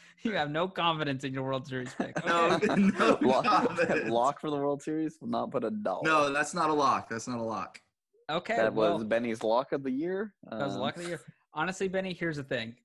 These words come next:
Speaker 1: Uh, great
Speaker 2: Yeah.
Speaker 1: analysis. You said more than I would even know. I'm surprised you did Wil Myers instead of Fernando Tatis. That's
Speaker 2: Yeah,
Speaker 1: all.
Speaker 2: I mean, Fernando Tatis is the given, dude. He's,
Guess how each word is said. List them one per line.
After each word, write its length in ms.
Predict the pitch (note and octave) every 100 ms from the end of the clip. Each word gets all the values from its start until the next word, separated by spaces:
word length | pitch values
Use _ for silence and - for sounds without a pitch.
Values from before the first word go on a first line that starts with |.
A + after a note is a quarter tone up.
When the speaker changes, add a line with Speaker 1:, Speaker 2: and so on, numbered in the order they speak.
| _
Speaker 1:
Uh, 160 | C3 A#2+
great 280 | A#2 D3 E3
Speaker 2:
Yeah. 40 |
Speaker 1:
analysis. 720 | D3+ C3 C#3 - D#3 D3+ - -
You 140 | C3 C3
said 180 | C#3+
more 180 | C3 C3
than 140 | C3 B2
I 120 | B2
would 120 | B2+
even 180 | B2+ C3
know. 240 | C3 D3 D3
I'm 160 | C3+
surprised 680 | C3+ C3+ - C#3 D#3 G3+ G3
you 60 | F#3+
did 120 | F#3
Wil 240 | D#3+ E3+
Myers 340 | E3 E3+ G3+ D3
instead 220 | C3 C#3+
of 100 | C3+
Fernando 320 | C#3 C#3 C3+
Tatis. 640 | B2+ C3+ D#3+ G3+ C#3+ - _ _ _
That's 140 | F3+ A3
Speaker 2:
Yeah, 60 | D4+ C#3
Speaker 1:
all. 60 | A#2+
Speaker 2:
I 40 |
mean, 140 | D#3
Fernando 340 | - F3 G3 G#3
Tatis 460 | G3+ F3+ G3 F#3
is 100 | F3
the 100 | C#3+
given, 380 | B2+ E3+ D#3+ G2
dude. 220 | F2+ G2+ C3
He's, 380 | B2 - -